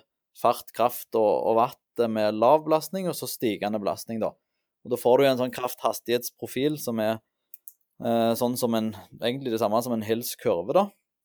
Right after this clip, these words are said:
som viser krafthastighetsforholdet. Ehm, og så har vi prøvd da, det har blitt veldig i vinden i det siste, å fordele,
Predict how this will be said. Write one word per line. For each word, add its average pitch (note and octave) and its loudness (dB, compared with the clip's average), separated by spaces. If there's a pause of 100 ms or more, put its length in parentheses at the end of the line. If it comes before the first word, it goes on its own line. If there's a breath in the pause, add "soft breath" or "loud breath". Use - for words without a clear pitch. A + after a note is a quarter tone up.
(260)
som G#2 -12
viser A2 -2 (200)
krafthastighetsforholdet. A#2+ -2 (720)
Ehm, C#3+ 2
og D3 -2
så E3 4
har D#3+ 6
vi D#3+ 0
prøvd C#3+ 4
da, C3 6 (140)
det C3+ 0
har C3+ 4
blitt C3+ 0
veldig A#2+ 4
i - 4
vinden B2 0
i A#2 -2
det - -8
siste, G#2 0
å A#2+ 6
fordele, A2 2